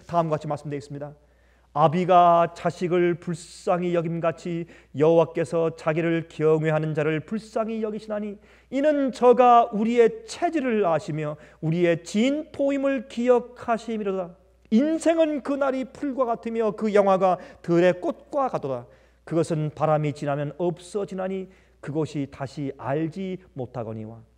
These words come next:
여호와의 인자하심은 자기를 경외하는 자에게 영원부터 영원까지 이르며 그의 의인은 자손의 자손에게 이-, 미치리니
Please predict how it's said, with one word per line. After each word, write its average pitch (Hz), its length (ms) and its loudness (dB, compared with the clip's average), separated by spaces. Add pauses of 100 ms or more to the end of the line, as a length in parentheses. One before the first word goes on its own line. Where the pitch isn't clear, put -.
(440)
여호와의 170 1040 6
인자하심은 170 1000 -2 (260)
자기를 170 760 0
경외하는 185 920 -2
자에게 175 460 -2
영원부터 226 1400 -4
영원까지 208 680 -4
이르며 127 440 -10 (440)
그의 240 480 8
의인은 247 560 6 (240)
자손의 240 460 4
자손에게 226 580 6
이-, 220 80 0
미치리니 220 720 0